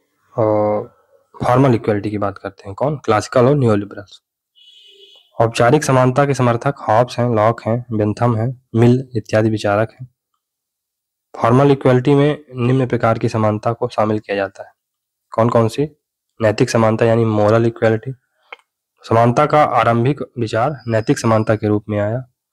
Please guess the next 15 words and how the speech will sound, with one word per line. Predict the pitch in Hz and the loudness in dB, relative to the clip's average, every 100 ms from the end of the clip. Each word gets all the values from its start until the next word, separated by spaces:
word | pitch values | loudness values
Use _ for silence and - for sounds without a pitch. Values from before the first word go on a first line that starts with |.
| _ _ _ _ - | _ _ _ _ -2
नैतिक | 110 143 | 2 2
समानता | - 131 131 135 | 4 2 2 2
एक | 139 - | 2 2
आदर्शवादी | 113 127 123 117 113 123 | 2 2 2 2 2 2
संकल्पना | 107 104 101 104 | -2 -4 -6 -6
है, | 104 | -8
तो | 107 | -6
ये | 110 131 | -4 -4
एक | 143 _ _ _ _ _ _ - | -6 _ _ _ _ _ _ -2
idealistic | 110 107 104 - 135 - _ _ _ _ _ _ _ _ _ _ _ _ _ _ _ | 2 2 0 0 -2 -4 _ _ _ _ _ _ _ _ _ _ _ _ _ _ _
concept | 113 104 120 - | -2 0 0 -2
है, | 131 139 _ _ _ _ _ _ - | -4 -6 _ _ _ _ _ _ -8
नैतिक | 101 117 110 | -6 -4 0
moral | 107 110 107 | 2 4 2
equality। | 110 104 107 104 127 143 | -2 -4 -4 -4 -6 -10